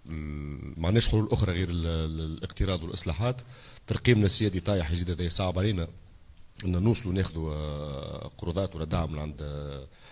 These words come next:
ال-، لي بيغ دو فون ولا من عند حتى الدول، آه، شكون وصلنا لل-، للوضعيه هذه؟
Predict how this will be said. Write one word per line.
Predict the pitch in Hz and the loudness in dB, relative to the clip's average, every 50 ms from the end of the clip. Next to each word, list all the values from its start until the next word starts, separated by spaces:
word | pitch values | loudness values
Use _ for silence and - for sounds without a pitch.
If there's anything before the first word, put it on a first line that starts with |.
| - - | -18 -12
ال-، | - 78 73 71 69 69 69 - - - 76 80 | -10 -8 -8 -8 -8 -10 -12 -14 -14 -12 -10 -6
لي | 78 82 | -4 -2
بيغ | 87 90 85 | 0 0 0
دو | 82 80 80 | 0 -4 -6
فون | - 107 98 80 | -4 -4 -4 -2
ولا | 78 78 80 78 | -4 -4 -6 -6
من | 76 | -6
عند | 87 98 104 | -6 -6 -6
حتى | - - 110 - | -6 -8 -6 -6
الدول، | 87 78 85 98 123 131 127 - - - - - - - _ _ - | -6 -4 -2 -2 -2 -2 -4 -10 -18 -20 -20 -20 -20 -20 _ _ -4
آه، | 98 95 95 92 92 | -2 0 0 0 0
شكون | 95 - - - 170 165 | 0 -2 0 2 2 4
وصلنا | 165 147 - - 135 95 | 6 4 4 4 2 -2
لل-، | 82 73 73 73 71 71 71 71 69 69 69 69 69 67 69 - _ - - - - - - - - - - - - - | -2 -2 -4 -4 -4 -6 -6 -6 -6 -6 -8 -8 -10 -10 -12 -14 _ -20 -20 -20 -20 -20 -20 -20 -20 -20 -20 -20 -16 -10
للوضعيه | 85 82 82 82 78 85 87 85 80 85 101 | -8 -4 -4 -2 0 2 2 2 2 2 0
هذه؟ | 120 127 | 0 -2